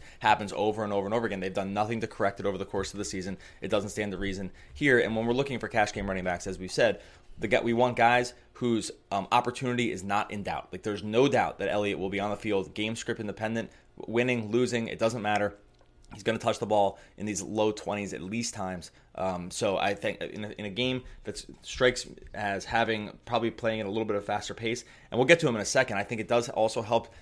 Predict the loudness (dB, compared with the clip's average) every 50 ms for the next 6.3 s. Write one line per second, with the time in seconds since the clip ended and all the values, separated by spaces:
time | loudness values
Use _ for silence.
0 | -20 -20 -4 2 4 6 6 6 4 2 0 -2 -2 0 2 2 2 2 0 0
1 | -4 -2 2 4 4 4 4 2 -2 -2 -2 -2 0 0 0 2 2 2 0 -2
2 | -4 -6 -2 0 0 0 0 2 2 2 2 2 0 -6 -8 -8 -10 -10 -10 -12
3 | -10 -6 -4 -4 -2 -2 -2 0 0 0 0 -2 -4 -4 -4 -4 -2 -2 -4 -4
4 | -4 -4 -4 -4 -4 -4 -4 -4 -6 -6 -4 -2 -2 -2 -2 0 0 0 2 2
5 | 0 0 -2 -2 0 0 0 0 -2 -4 -2 0 2 2 2 0 0 0 -2 -2
6 | -2 -4 -8 -8 -12